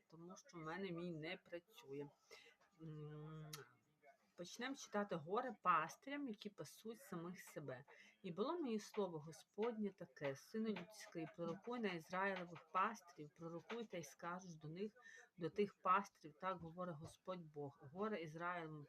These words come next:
пастирям, які пасуть самих себе. Хіба ж не отару повинні пасти пастирі? Жир ви їсте та вовну вдягаєте, сито вівцю ріжете, але отари не пасете. Слабих не зміцняєте, а хворої не лікуєте,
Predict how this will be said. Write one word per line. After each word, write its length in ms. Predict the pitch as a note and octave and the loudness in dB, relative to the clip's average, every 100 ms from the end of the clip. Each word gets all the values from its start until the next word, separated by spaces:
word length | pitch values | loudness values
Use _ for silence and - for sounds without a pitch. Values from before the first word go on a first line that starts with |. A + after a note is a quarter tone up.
| - | 6
пастирям, 480 | G3 A3 - E3+ | 6 6 -2 -8
які 200 | D#3 - | -8 -10
пасуть 440 | E3+ D3 - G#3 G#3 | -14 -14 -4 -4 -2
самих 380 | E3 D#3+ F3+ - | -4 -4 -4 -6
себе. 460 | - F#3 G3+ E3 - _ _ - - - - - | -6 0 0 0 -4 _ _ -20 -20 -20 -20 0
Хіба 340 | G3 F3 B3 | 2 6 6
ж 100 | A3 | 6
не 80 | A3 | 2
отару 500 | F#3 F#3 G#3+ A#3+ B3 G#3 | 2 0 2 4 2 -2
повинні 360 | D#3+ F3 F3 D#3 | -2 -2 -2 0
пасти 400 | F3+ F3+ - A#3 A3 | 0 0 -2 -6 -2
пастирі? 600 | F#3+ D#3+ C#3+ - D#3 D#3 | 4 4 4 -4 -12 -8
Жир 360 | C#3+ G#3+ C#4+ E4+ E4+ | -4 0 0 0 -2
ви 200 | E3+ G3 | 0 0
їсте 580 | F#3 F#3+ - - C#4+ D#4 | 0 -6 -8 -2 0 0
та 80 | G3 | -2
вовну 440 | E3+ G3 C#4 B3+ | 0 2 2 2
вдягаєте, 760 | G3+ F3+ G3 A#3+ B3+ F3+ D#3 D3 | 0 0 -2 2 2 2 -2 -10
сито 400 | - - A3+ A3 | -10 -4 -4 -4
вівцю 480 | F3 F3 - C4+ C4+ | -4 -6 -8 -8 -6
ріжете, 460 | A#3+ A#3+ A3 - F#3 | -4 -4 -4 -6 0
але 220 | E3 E3 | 0 2
отари 480 | - D3 F#3+ G3 G#3 | -2 -2 4 6 6
не 140 | F#3 | 0
пасете. 600 | E3+ E3 - - C#3 - - - - - - | -4 -10 -8 -2 -2 -4 -12 -18 -16 -18 -16
Слабих 540 | - A3 F3+ C4+ C#4 | 0 2 4 2 2
не 140 | G#3 G#3 | 6 6
зміцняєте, 840 | G3 F#3 F3 G3+ A#3 B3+ A#3+ - | 4 -4 -4 0 2 2 2 0
а 100 | E3 | 0
хворої 540 | D#3+ - G3 A3+ A3 G3+ | -2 0 2 4 4 4
не 160 | F3+ | 2
лікуєте, 640 | F3+ F3 - D#3+ D3+ C#3+ | -2 -6 -6 -6 -4 -6